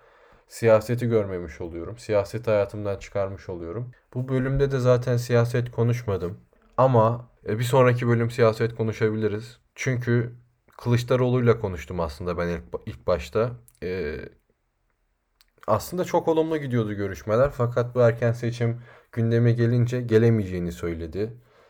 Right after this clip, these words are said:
Gelmeye çok yakındı. Neredeyse gelecekti ama gelemedi. Yaşı yetmiş iki. Normal karşıladım bu durumu. Bence o da normal karşılasın. Zaten muhtemelen Tayyip Erdoğan da gelemezdi.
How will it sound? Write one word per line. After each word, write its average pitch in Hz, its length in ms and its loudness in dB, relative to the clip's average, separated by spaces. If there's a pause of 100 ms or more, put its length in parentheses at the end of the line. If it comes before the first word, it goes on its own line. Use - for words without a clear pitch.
(160)
Gelmeye 120 420 4
çok - 280 -4
yakındı. 104 440 -4
Neredeyse 113 480 2
gelecekti 113 640 -2
ama 110 200 0
gelemedi. 107 680 0 (960)
Yaşı 120 280 2
yetmiş 131 420 0
iki. 120 340 0 (280)
Normal 113 380 6
karşıladım 90 640 -2
bu 85 100 -8
durumu. 85 400 -8 (220)
Bence 104 280 0
o 110 100 4
da 104 80 2
normal 90 360 -2
karşılasın. 87 640 -8 (540)
Zaten 123 340 4
muhtemelen 120 560 2
Tayyip 117 280 4
Erdoğan 113 360 4
da 98 80 0
gelemezdi. 87 640 -6